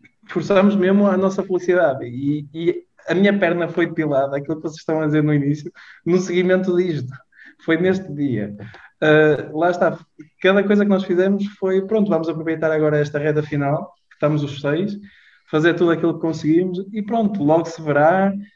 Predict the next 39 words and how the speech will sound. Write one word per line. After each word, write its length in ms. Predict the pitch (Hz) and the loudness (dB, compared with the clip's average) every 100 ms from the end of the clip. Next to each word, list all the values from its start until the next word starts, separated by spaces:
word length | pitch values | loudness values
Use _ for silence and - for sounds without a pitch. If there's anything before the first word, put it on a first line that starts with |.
| _ _ - | _ _ -2
ah, 460 | 151 156 151 151 160 | 2 4 2 -2 -8
um 120 | 151 | -2
passo 240 | 165 165 | -2 -2
de 40 | - | -6
cada 240 | 147 143 | -4 -2
vez, 640 | 135 151 170 180 180 - _ _ | 0 0 0 -2 -6 -14 _ _
e 420 | 156 151 151 147 151 151 151 - - | -4 -2 0 -2 -4 -6 -10 -14 -4
acho 220 | 170 - | -4 -2
que 60 | |
conseguimos 340 | 185 175 185 170 | -4 -2 -4 -4
contornar 320 | 175 170 170 | -4 -4 -4
bastante, 460 | 165 160 160 156 151 | -4 -4 -6 -4 -6
ah, 720 | 143 135 135 127 127 123 - - | -6 -6 -4 -4 -4 -4 -8 -8
bastante 400 | 143 139 151 147 | -6 -2 -4 -2
bem 180 | 147 143 | -2 -2
a 40 | |
situação 520 | 139 143 143 143 135 - - 156 | -4 -8 -6 -6 -8 -12 -10 0
a 60 | |
longo 320 | 165 156 151 131 | 2 2 0 0
prazo. 480 | 127 135 147 180 - - - - _ _ _ _ - | 2 2 -2 -8 -14 -20 -20 -20 _ _ _ _ -4
E 80 | 156 | -2
pronto, 380 | 277 294 - | -2 -4 -4
a 120 | 131 135 | -2 -2
pessoa 400 | 135 147 151 147 | 0 2 2 2
que, 320 | 156 147 147 | 2 2 0
que 100 | 147 | -4
teve 160 | 156 | -6
de 320 | 143 _ _ 143 | -6 _ _ -4
voltar 340 | 151 151 147 | 0 0 0
é 60 | 143 | -2
uma 80 | 139 | -4
pessoa 280 | - 135 - | -4 -4 -4
crucial, 560 | 143 - 139 143 156 | -6 -4 -2 0 0
como 280 | 156 151 147 | -2 -2 -2
outra 320 | 156 160 165 156 | -4 -2 -2 0
qualquer 480 | 147 143 151 139 | 0 0 -2 -2
que 80 | 139 | -4
estava 260 | - 135 131 | -4 0 2
lá, 320 | 127 131 | 2 2